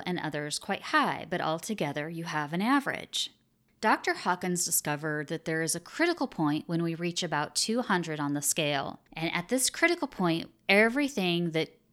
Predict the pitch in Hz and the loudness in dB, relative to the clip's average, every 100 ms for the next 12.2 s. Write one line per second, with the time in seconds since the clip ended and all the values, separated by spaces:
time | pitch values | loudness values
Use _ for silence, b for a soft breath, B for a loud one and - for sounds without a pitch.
0 | - - 160 165 170 160 156 - - 160 | -8 0 4 4 2 0 0 -2 -2 -2
1 | 151 147 165 240 320 302 - 190 170 160 | -2 -4 0 2 2 0 -2 -2 -2 -2
2 | 170 160 156 143 151 151 147 165 165 165 | 2 2 2 0 -2 -2 -2 0 0 2
3 | - - 160 151 147 151 156 156 151 143 | -2 -2 0 2 2 0 -2 -2 0 0
4 | 180 - - - _ - 165 160 156 180 | 0 -4 -16 -20 _ 0 2 4 2 -2
5 | 170 156 - - 170 147 143 - 165 156 | -2 -2 -2 -6 -2 -2 -2 -2 -2 0
6 | - 160 - - - 160 139 - - _ | -2 -4 -10 -10 -4 -4 -6 -10 -20 _
7 | _ _ _ _ - - 233 262 285 240 | _ _ _ _ -2 2 4 2 2 2
8 | 185 170 170 175 190 196 208 226 233 175 | 2 0 0 0 0 0 2 2 2 0
9 | - - 190 170 160 156 - - - 254 | 0 0 0 2 2 2 0 -4 0 0
10 | 262 214 190 185 175 160 - - 220 190 | 0 0 0 -2 -2 -2 0 2 0 0
11 | 156 160 175 180 196 226 226 160 156 139 | -2 -2 -2 -2 0 0 0 -2 -4 -6
12 | 131 - | -6 -8